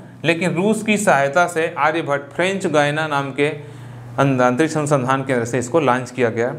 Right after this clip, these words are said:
नाइनटीन सेवेंटी फ़ाइव। देखो, ज़्यादा दिन पहले की बात नहीं और आज सिर्फ पच्चीस, तीस, चालीस साल में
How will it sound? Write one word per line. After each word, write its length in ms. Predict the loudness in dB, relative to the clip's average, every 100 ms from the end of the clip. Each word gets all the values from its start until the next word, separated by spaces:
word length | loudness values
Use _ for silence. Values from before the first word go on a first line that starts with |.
| -12 -16 -4
नाइनटीन 420 | 0 2 2 2
सेवेंटी 380 | 2 0 0 -2
फ़ाइव। 320 | 0 0 2
देखो, 240 | 0 0 2
ज़्यादा 340 | 2 2 2
दिन 260 | 0 -2 -2
पहले 240 | -2 -2
की 100 | -2
बात 280 | 0 0 0
नहीं 120 | -2
और 160 | 0 0
आज 300 | 2 -2 -2 -12 -16 -18 -20 -20 -18 -16 -14 -8
सिर्फ 680 | 0 2 2 0 0 0 0
पच्चीस, 460 | -2 -2 -2 -2 0
तीस, 240 | 0 2
चालीस 320 | 2 2 2
साल 160 | 2 0
में 380 | -2 -6 -8